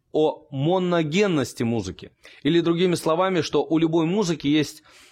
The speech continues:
один и тот же источник. Так вот, эти авторы пришли к следующему заключению. Есть правила в музыке, которые простираются вне зависимости культурных границ и различий, для которых не существует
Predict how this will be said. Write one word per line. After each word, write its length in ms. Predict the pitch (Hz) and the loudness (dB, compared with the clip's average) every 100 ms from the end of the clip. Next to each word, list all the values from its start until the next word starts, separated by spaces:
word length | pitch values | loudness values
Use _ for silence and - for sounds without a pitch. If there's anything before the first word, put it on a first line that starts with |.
| - | -8
один 400 | 135 143 160 208 | -4 -2 -2 -2
и 160 | 208 147 | -2 -2
тот 240 | 170 165 | 0 0
же 140 | 139 | 0
источник. 720 | 160 - 156 117 - 87 - _ _ _ _ _ _ _ _ _ _ _ _ _ - | -2 0 -2 -2 -8 -12 -16 _ _ _ _ _ _ _ _ _ _ _ _ _ -6
Так 160 | 170 | -2
вот, 260 | 190 190 - | 0 0 -2
эти 260 | - 175 180 | -2 0 -2
авторы 400 | - 196 - 165 | -2 -2 0 -2
пришли 320 | 156 147 - 151 | -2 -6 -2 -4
к 80 | |
следующему 480 | - 165 147 139 147 | -2 0 0 -2 -2
заключению. 640 | 139 139 135 127 101 76 - _ _ _ _ - | -2 -4 -6 -4 -4 -6 -14 _ _ _ _ -4
Есть 360 | 143 175 - | 0 0 -2
правила 420 | - 180 180 160 160 | -2 0 2 0 0
в 120 | 147 | 0
музыке, 400 | 180 165 143 107 | 0 0 -6 -6
которые 500 | 120 139 135 127 107 - _ - - | -4 0 0 0 -4 -10 _ -20 -8
простираются 880 | 139 139 - 143 156 156 151 143 131 | -6 -4 -2 0 2 0 0 -2 -2
вне 300 | 113 113 156 | -2 -2 0
зависимости 840 | 151 147 143 139 131 123 - 120 104 _ _ _ | 0 0 0 -2 -4 -4 -4 -4 -4 _ _ _
культурных 540 | - 123 131 127 120 | -4 -2 0 -2 0
границ 440 | 107 117 131 135 131 | -2 -2 0 -2 -2
и 40 | |
различий, 640 | 117 120 120 101 - - - _ _ _ _ | -2 -2 -4 -6 -8 -12 -14 _ _ _ _
для 180 | - 113 | -4 -4
которых 360 | 127 120 135 123 | -2 -2 0 0
не 100 | 117 | -2
существует 880 | - 117 117 - - 151 170 165 | -4 -6 -6 -8 -4 0 2 0